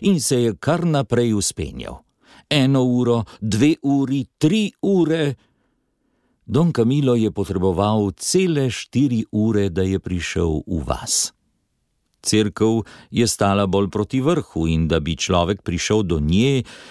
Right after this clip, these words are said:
je moral prehoditi stezo, na kateri sicer ni bilo kamnov,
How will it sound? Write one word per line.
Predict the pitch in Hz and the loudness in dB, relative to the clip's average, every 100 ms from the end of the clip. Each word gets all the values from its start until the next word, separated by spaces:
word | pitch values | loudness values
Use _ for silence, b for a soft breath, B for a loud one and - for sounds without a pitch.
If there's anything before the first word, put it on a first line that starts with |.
| B - | B -2
je | 117 135 | 2 4
moral | 160 185 165 139 | 2 2 0 0
prehoditi | 135 - 117 143 120 110 | -4 -4 -4 -4 -4 -4
stezo, | - - 165 175 127 147 | -4 0 0 0 0 0
na | 135 | 0
kateri | 127 117 127 117 | -2 -2 0 0
sicer | 95 107 - 110 101 | -2 -2 0 2 2
ni | 98 98 | 2 2
bilo | 92 98 110 | 2 0 0
kamnov, | - 107 110 110 110 120 | 0 0 0 0 0 0